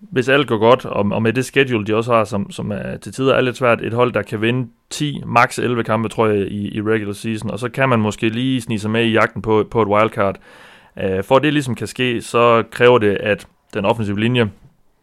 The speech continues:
skal være, øh, ja, lad,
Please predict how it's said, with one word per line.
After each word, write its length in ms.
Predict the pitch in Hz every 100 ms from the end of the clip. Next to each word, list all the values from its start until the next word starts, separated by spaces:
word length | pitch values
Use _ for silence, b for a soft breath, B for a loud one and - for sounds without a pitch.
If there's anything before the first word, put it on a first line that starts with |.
| _ _ _ _ - _ _ _ _ _ _
skal 540 | - - 104 98 95 95
være, 640 | 101 92 95 95 92 85
øh, 240 | 85 85 - -
ja, 100 | 98 98 98
lad, 220 | 104